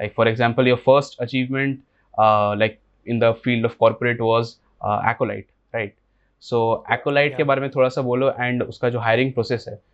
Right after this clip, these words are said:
Speaker 1: ताकि any person or any, uh, कोई भी बंदा इधर जो prepare कर रहा होगा कोई भी,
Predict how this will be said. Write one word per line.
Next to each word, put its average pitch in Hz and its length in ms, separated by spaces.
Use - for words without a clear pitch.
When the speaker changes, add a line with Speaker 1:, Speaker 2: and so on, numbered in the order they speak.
Speaker 1:
ताकि 107 420
any 123 360
person 120 260
or 113 300
any, 113 300
uh, 107 440
कोई 120 140
भी 120 80
बंदा 117 260
इधर 113 200
जो 113 220
prepare 113 400
कर 113 200
रहा 117 120
होगा 113 340
कोई 110 260
भी, 110 280